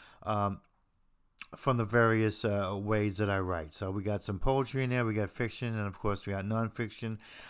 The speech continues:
I put some quotes in there 'cause one day I wanna put, put together a quote book,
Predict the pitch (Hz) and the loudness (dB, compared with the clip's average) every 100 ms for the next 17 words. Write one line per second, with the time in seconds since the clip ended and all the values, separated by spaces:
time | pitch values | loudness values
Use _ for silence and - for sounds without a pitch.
0 | - 120 - 196 170 139 160 160 - 143 | 0 10 10 10 6 8 8 8 6 2
1 | 123 123 131 110 123 123 123 120 113 120 | 2 0 0 0 2 4 4 4 2 0
2 | 110 110 98 113 107 110 101 90 113 107 | 2 0 0 -2 0 0 0 0 2 0
3 | - 92 - | 0 -2 -4